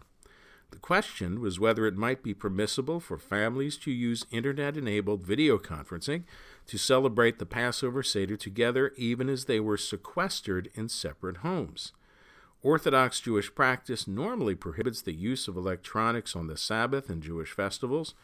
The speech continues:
but might the unprecedented restrictions suddenly thrust upon billions of people permit an exception?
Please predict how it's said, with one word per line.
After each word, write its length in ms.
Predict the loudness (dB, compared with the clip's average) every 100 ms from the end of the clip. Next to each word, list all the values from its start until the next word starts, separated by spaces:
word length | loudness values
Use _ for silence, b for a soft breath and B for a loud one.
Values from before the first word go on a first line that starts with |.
| B B B B
but 180 | -8 -4
might 340 | 2 2 2
the 100 | -2
unprecedented 880 | 0 0 2 0 2 2 2 2 -2
restrictions 720 | -6 -6 -4 -4 -4 -6 -4
suddenly 500 | -4 -2 0 0 -4
thrust 540 | -4 -4 0 0 0 -8
upon 380 | -8 -6 -4 -4
billions 580 | -2 0 0 -2 -4
of 160 | -8 -6
people 380 | -6 -4 -4 -4
permit 500 | -6 -6 -6 -10 -10
an 100 | -8
exception? 680 | -6 -4 -4 -4 -6 -8 -8